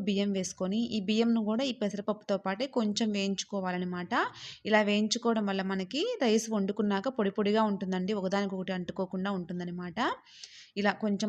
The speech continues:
మంచిగా వేగిన తర్వాత వీటిని స్టవ్ ఆపేసుకొని, వీటిని తీసుకొని ఇంకా ఇవి మునిగే వరకు నీళ్లు పోసుకొని శుభ్రంగా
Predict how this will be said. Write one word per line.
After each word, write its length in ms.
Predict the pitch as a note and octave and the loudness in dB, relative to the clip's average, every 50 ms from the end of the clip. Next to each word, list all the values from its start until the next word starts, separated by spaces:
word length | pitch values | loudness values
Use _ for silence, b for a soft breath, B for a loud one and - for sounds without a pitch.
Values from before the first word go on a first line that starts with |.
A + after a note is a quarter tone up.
| G#3 | 0
మంచిగా 300 | G3+ G3+ G3 - A3 A#3 A3+ G#3+ | 0 0 0 2 2 2 4 4
వేగిన 260 | G3+ F#3 G3 G#3 G#3 G#3 | 2 2 2 0 0 0
తర్వాత 340 | G3 F#3 F3+ F#3 F#3+ F#3 - D4+ G4 A4 | 0 0 0 -2 -2 0 0 0 0 0
వీటిని 280 | G4 C4+ G#3+ - A3 A3+ G#3+ - | 0 0 0 0 -2 0 0 2
స్టవ్ 220 | - G#3+ G3+ G3+ G#3+ | 2 4 6 6 4
ఆపేసుకొని, 540 | G#3+ G#3+ G#3 G#3 G#3 - - G3+ G#3+ C4 F#4 G#4+ F#4 | 4 4 -2 -2 -4 -4 -4 -2 0 0 0 0 0
వీటిని 240 | C4 G3 G#3 G3 F#3 G3+ | -2 0 -2 -4 -2 -4
తీసుకొని 380 | G3 G3 - - G#3 G3+ G3 F#3+ | -4 -6 -4 -2 -2 -2 0 -2
ఇంకా 200 | F#3+ F#3 C4+ E4+ A#4 C5 B B B B B B B B _ G#3+ | -2 0 0 0 0 -2 B B B B B B B B _ 2
ఇవి 100 | G#3+ A3+ G#3+ G#3 | 4 4 4 4
మునిగే 280 | G#3 G#3 G3+ G#3+ A#3 G#3+ | 4 4 4 4 6 6
వరకు 260 | G#3+ G3+ G3+ - C4 C4 A#3 G#3+ | 4 2 2 0 0 2 4 4
నీళ్లు 240 | G3 G3 G3+ G#3+ - - | 4 2 2 0 -2 0
పోసుకొని 420 | G3+ F#3+ F3+ - - G#3 G#3 C4 E4+ - | -2 -2 -2 -2 -4 -4 -2 -2 -2 -2
శుభ్రంగా 500 | - B3 E3+ - - G#3 G#3+ G3+ G3+ A#3+ | -2 -4 -4 -2 0 2 2 2 2 2